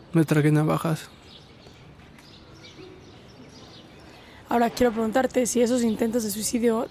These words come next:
Speaker 2: tienen que ver con la culpa de lo que hiciste o tienen que ver con la realidad en la cual estás inmerso hoy.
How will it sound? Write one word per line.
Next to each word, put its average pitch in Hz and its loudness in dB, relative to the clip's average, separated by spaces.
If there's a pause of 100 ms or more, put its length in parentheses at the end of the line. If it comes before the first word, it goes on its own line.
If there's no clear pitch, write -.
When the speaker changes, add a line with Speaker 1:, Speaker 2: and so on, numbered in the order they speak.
Speaker 2:
tienen 233 -2
que 233 -4
ver 233 -4
con 247 0
la 202 -2
culpa 285 -2 (2000)
de 247 0
lo 233 0
que 247 -4
hiciste 226 -4
o 269 0
tienen 247 -2
que 240 -4
ver 226 -6
con 226 -4
la 226 -2
realidad 220 -4
en 220 -6
la 208 -10
cual 226 -10
estás 202 -10
inmerso 214 -8
hoy. 208 -16